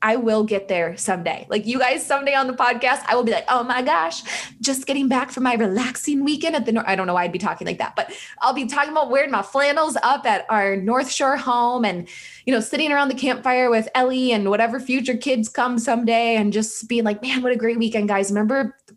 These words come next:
five years ago when I talked about this dream home? Man, it was so great to be up there with friends this week." I feel an immense sense of peace.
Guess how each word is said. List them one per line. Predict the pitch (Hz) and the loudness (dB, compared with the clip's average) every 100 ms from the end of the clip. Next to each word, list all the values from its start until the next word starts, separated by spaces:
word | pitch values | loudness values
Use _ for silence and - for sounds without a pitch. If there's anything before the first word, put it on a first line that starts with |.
| - | -4
five | 208 208 | 0 2
years | 214 220 | 2 0
ago | 214 233 | 0 0
when | 226 | 0
I | 214 | 0
talked | 208 202 | -2 -4
about | 220 214 | -2 -2
this | 214 - | -4 -2
dream | 208 208 | 0 2
home? | 220 220 226 226 - _ _ _ | 2 2 0 -2 -10 _ _ _
Man, | 247 226 | 0 0
it | 190 | -2
was | - | -2
so | 240 | 0
great | 226 214 - | 2 0 -2
to | |
be | 214 | -4
up | 196 180 | -4 0
there | 185 | 0
with | 175 | 0
friends | 170 160 170 | -4 -4 -4
this | - - | -6 -6
week." | - - | -8 -6
I | 262 | -2
feel | 339 | 0
an | 349 | 0
immense | 302 254 262 - | 0 0 -2 -2
sense | 269 254 | -2 0
of | |
peace. | 226 262 | -2 -2